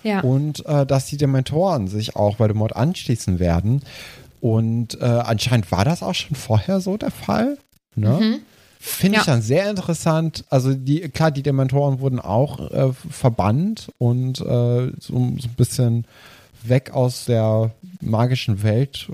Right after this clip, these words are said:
Speaker 2: äh, getrieben. Aber finde ich schon interessant, dass sie sich das dann auch gefallen lassen und dann nicht sagen, „Ey, ja, wir“, also klar, die Dementoren sind jetzt nicht so, wir haben wahrscheinlich nicht so richtiges Gewissen und können nicht so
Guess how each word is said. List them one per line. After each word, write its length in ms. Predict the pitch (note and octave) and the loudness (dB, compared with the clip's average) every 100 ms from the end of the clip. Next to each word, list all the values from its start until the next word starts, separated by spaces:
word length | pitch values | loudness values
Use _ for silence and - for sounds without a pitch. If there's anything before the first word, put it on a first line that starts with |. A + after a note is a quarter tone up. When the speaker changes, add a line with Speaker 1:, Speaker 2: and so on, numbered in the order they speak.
| - | -2
Speaker 2:
äh, 240 | B2 B2+ | 0 0
getrieben. 720 | B2 A#2+ - C3+ D3 E3 G3 - - - - _ _ _ _ | 0 -4 -2 0 2 0 0 -8 -20 -20 -20 _ _ _ _
Aber 160 | B2+ C3 | 0 2
finde 220 | F#3 F3 | 2 0
ich 80 | - | 0
schon 120 | F#3 | -2
interessant, 440 | E3 - D3+ E3 D3+ | -2 -4 -2 0 2
dass 200 | C#3+ - | 0 0
sie 320 | D#3 D#3 D3 _ - | 0 2 -2 _ -2
sich 220 | C3 - | 0 2
das 200 | C3+ - | 0 2
dann 160 | B2+ A2+ | 0 2
auch 220 | G#2 - | 2 2
gefallen 500 | G#2 - - F#2 B2 | -2 -2 -2 2 2
lassen 400 | F#3 F#3+ - G3+ | 2 0 0 -2
und 200 | - C3 | 0 0
dann 100 | A2 | 2
nicht 180 | B2 - | 0 0
sagen, 340 | B2+ B2 B2 | 0 0 0
„Ey, 220 | - A2+ A#2 | 0 2 2
ja, 280 | A2 G#2+ | 2 2
wir“, 140 | A2+ A#2 | 0 -2
also 320 | A#2 A2 G#2 A2 | -2 2 2 0
klar, 300 | - A#2+ A#2+ | 0 0 2
die 140 | A2 F#2+ | 0 -2
Dementoren 580 | G2+ G2 F#2+ G#2+ A2 G#2+ - - - | 0 0 0 2 2 -2 -12 -20 -18
sind 180 | - G2+ | -2 0
jetzt 220 | A#2 - | 2 0
nicht 140 | A2 - | -2 0
so, 320 | G2+ G2 - - - | 2 0 -2 -12 -18
wir 240 | - F#2+ - | -6 -4 0
haben 160 | G2+ G#2 | 0 2
wahrscheinlich 400 | G#2+ G#2 A2 G2+ | 2 2 2 0
nicht 140 | G#2+ - | -2 -2
so 80 | |
richtiges 560 | G#2 G2+ - A#2 G#2 - | 0 0 0 0 0 0
Gewissen 680 | G2 G2 A#2 - A#2+ A#2 B2+ | 0 2 0 2 0 0 -2
und 300 | F3+ G2+ G2+ | 0 0 0
können 180 | - G#2+ | 0 2
nicht 160 | G#2 G#2 | 2 -2
so 400 | - G2+ G#2 | 0 2 2